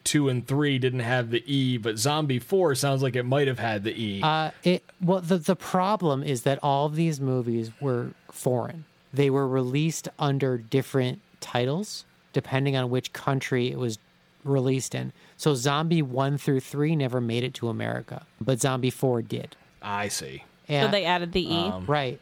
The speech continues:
Speaker 2: And I forget what that movie was about.
Speaker 3: What country was it shot in?
Speaker 2: I wanna say Italy.
Speaker 3: Hmm. And also, speaking of, I actually haven't had the chance to watch it yet, but,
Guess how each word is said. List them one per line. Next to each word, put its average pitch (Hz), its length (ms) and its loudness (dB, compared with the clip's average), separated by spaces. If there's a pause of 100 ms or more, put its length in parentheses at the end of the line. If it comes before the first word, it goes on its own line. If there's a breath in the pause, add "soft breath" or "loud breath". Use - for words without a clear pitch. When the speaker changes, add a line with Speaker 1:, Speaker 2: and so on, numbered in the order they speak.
Speaker 2:
And 139 300 0
I 151 100 0
forget 165 480 0
what 139 340 0
that 143 200 2
movie 139 400 0
was 120 360 -4
about. 120 500 0 (420)
Speaker 3:
What 220 240 2
country 226 400 -2
was 196 180 -2
it - 160 -4
shot 202 220 -2
in? - 180 -6 (420)
Speaker 2:
I 139 80 0
wanna 147 280 2
say 147 240 0
Italy. 147 400 -2 (160)
Speaker 3:
Hmm. 190 140 -2 (520 soft breath)
And 254 220 2
also, 254 200 2
speaking 240 380 2
of, 196 240 2
I 196 120 4
actually 226 280 0
haven't 208 280 2
had 196 200 2
the 185 80 4
chance 185 600 0
to 226 120 2
watch 175 340 0
it 214 140 2
yet, 180 240 2
but, 175 260 2